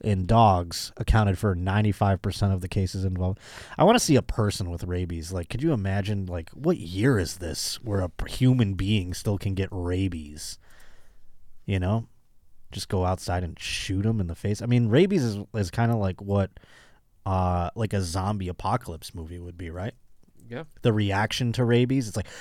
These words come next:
Speaker 1: "Rah, rah, rah." You're just walking around like the Tasmanian devil, <laughs> foaming at the mouth and shit. Let's see. The first symptom of rabies may be similar to the flu, including weakness or discomfort.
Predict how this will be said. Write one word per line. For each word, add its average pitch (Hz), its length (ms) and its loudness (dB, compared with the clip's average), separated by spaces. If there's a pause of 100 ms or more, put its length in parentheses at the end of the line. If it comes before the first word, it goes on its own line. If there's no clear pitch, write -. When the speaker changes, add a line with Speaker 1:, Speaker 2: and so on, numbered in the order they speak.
(140)
Speaker 1:
"Rah, 123 340 -2
rah, - 280 -2
rah." 113 220 -2
You're 127 120 -2
just 117 160 -2
walking 110 440 0
around 107 140 4
like 104 120 2
the 101 80 2
Tasmanian 95 800 0
devil, 87 460 -2 (560)
<laughs> - 1200 -6
foaming 101 480 2
at 98 120 2
the 107 60 0
mouth 92 400 0
and 143 140 0
shit. - 360 2 (680)
Let's 107 180 2
see. 107 160 2
The 95 140 4
first 180 340 4
symptom 170 280 6
of 127 140 6
rabies 110 680 6
may 123 160 4
be 113 120 4
similar 127 360 4
to 107 80 6
the 101 80 4
flu, 139 520 4
including 90 540 2
weakness 127 540 2
or 101 80 4
discomfort. 117 640 2